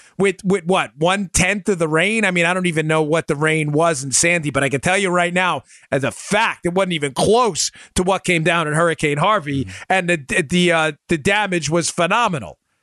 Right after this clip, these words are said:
Speaker 1: I mean, it has nothing to do with, so, you know, I'm, all I'm trying to say is not that, and, and by the way, zoning leads to very cheap rents, cheap house prices. These are all the things you think liberals would fight for.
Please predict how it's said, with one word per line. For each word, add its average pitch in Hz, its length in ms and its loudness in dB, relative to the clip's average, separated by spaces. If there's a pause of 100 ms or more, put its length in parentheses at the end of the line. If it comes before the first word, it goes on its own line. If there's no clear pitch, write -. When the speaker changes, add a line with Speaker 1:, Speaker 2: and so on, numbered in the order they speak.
(380)
Speaker 1:
I 196 80 2
mean, 240 180 0
it 226 80 2
has 190 240 0
nothing 233 520 2
to 226 100 2
do 220 160 2
with, 208 160 2
so, 220 200 0
you 180 120 0
know, - 80 0
I'm, 220 200 0
all 220 320 2
I'm 302 80 -4
trying 254 220 0
to 208 40 -4
say 226 120 2
is 156 80 -2
not 196 140 -2
that, 196 160 0 (180)
and, 202 140 -2
and 190 180 2
by 214 140 2
the 208 80 -4
way, 196 100 2
zoning 185 420 0
leads 151 240 2
to 135 80 -4
very 143 240 2
cheap 127 320 -2
rents, 180 320 0
cheap - 280 -2
house 156 260 2
prices. 143 460 -2
These 147 180 0
are - 40 -2
all 175 140 2
the 170 120 -4
things 170 260 0
you 156 60 0
think 156 180 -2
liberals 151 380 0
would 151 100 -2
fight 240 240 0
for. 135 220 -4